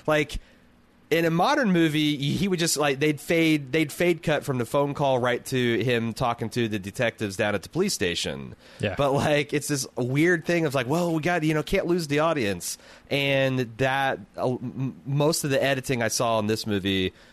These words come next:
Speaker 1: uh, doesn't show any signs of that. But I was doing some research, and, like, this was, it seemed like this was a real hotbed of, like, modern movie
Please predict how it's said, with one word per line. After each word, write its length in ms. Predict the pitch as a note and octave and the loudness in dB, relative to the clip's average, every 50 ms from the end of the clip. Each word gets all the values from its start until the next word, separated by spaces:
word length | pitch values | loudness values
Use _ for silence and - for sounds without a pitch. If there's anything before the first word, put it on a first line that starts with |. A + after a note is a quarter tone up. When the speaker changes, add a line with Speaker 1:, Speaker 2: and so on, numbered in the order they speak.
| - _ - | -20 _ -4
Speaker 1:
uh, 300 | - G2+ G2 F#2+ F#2+ F#2+ | -2 -2 0 0 0 -2
doesn't 260 | F2+ B2 A#2 G2+ F#2 | 0 -2 -2 -2 -2
show 160 | F2+ - A#2+ G2+ | -4 -2 0 0
any 120 | F#2 F2+ | 0 0
signs 300 | - - B2+ B2+ A#2+ G2 | -2 0 0 -2 -2 -2
of 60 | G2 | -2
that. 220 | F#2 E2+ D2+ F2 A2 | -2 -2 -2 -2 0
But 100 | C3+ C#3 | 0 0
I 80 | C3+ | 2
was 80 | C#3 C3+ | 0 0
doing 180 | C#3+ F#3 F#3 | 0 -2 -2
some 200 | E3+ - C#3 A#2+ | 0 -2 -4 -2
research, 680 | C3 G3 C#4 - - - G#2 G2+ G2+ - - - - - - | -2 -2 -2 -2 -2 0 0 2 0 0 -2 -4 -6 -4 -4
and, 580 | A2+ A#2+ A#2 A2+ A2+ A2 G#2+ G#2+ G#2+ G#2+ G#2+ G2+ - - - - - - - - - - - | -4 -2 0 0 2 2 2 2 0 0 -2 -4 -4 -10 -20 -20 -20 -20 -20 -20 -20 -10 -4
like, 400 | B2+ C#3 C3 B2+ B2 - - - _ A#2 | -2 0 0 0 -2 -4 -6 -18 _ -4
this 220 | B2 E3+ G3 - | -2 -2 -2 0
was, 320 | C4 B3 G#3+ F#3+ F3+ - - - | -2 -4 -4 -4 -6 -8 -6 -4
it 80 | C#3 | -4
seemed 200 | - - B3 C#4 | -2 -2 -2 -2
like 120 | D#4 A#3+ F3+ | -2 -2 -2
this 160 | E3+ D3+ D3 | -2 -2 -2
was 100 | B2 A2+ | -2 -2
a 60 | A#2+ | -2
real 260 | G2+ A#2+ C#3+ D#3+ C3 | 0 2 2 2 2
hotbed 600 | A2+ - - D3+ E3 - G2+ G2+ G#2+ G#2 G#2 G2 G#2 | 0 0 0 -2 -2 -2 -2 0 0 2 2 0 0
of, 100 | F#2 G#2+ | 0 0
like, 140 | G2+ G2 | -2 -2
modern 420 | F#2+ G#2 A2 A2+ A#2 A2+ A#2 G#2+ G#2 | 0 0 0 0 0 0 0 0 2
movie 540 | G#2+ A#2 A2 G#2 A2 G#2+ G#2 G2+ G2+ F#2 | 0 0 0 0 -2 0 0 0 -2 -2